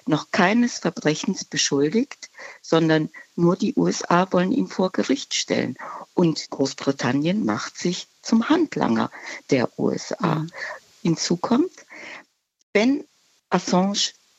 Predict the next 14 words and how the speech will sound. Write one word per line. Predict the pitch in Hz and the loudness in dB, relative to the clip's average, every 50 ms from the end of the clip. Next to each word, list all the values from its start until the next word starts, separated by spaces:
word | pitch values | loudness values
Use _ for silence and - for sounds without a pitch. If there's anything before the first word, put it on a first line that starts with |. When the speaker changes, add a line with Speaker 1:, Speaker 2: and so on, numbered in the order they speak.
| _ _ - | _ _ -6
Speaker 1:
tatsächlich, | - 170 170 - - 247 277 - - 254 240 - - - | -6 -4 -2 2 2 0 0 0 -2 -2 -2 -2 -2 -4
wie | 208 202 | -2 0
die | - 202 | 2 2
U | - - 190 180 | 2 4 4 4
S | 175 - - - | 4 2 -2 -2
A | 151 156 156 | 0 0 0
behaupten, | - 147 - - 131 123 120 - - - - - - _ _ _ - - - - _ _ | 0 -2 -4 -2 -4 -4 -6 -8 -12 -12 -10 -10 -10 _ _ _ -20 -20 -20 -20 _ _
ein | - 160 165 160 | 2 2 2 2
Spion | - - - - 160 147 156 180 220 277 370 427 - _ _ _ _ _ | -2 -4 -4 -4 -4 0 2 2 2 2 2 -2 -6 _ _ _ _ _
und | - 220 220 - - | 0 0 0 2 0
ein | 202 214 220 | 0 0 0
Terrorist | - - - - 202 196 - 233 240 - - - - | -2 -6 -6 -6 -6 -4 -4 -4 -4 -4 -8 -14 -10
ist, | - 185 165 - - - - _ _ _ _ _ - - - - _ _ | -10 -10 -10 -10 -12 -18 -20 _ _ _ _ _ -20 -20 -20 -20 _ _
dann | - 156 160 170 - | 0 2 2 0 -2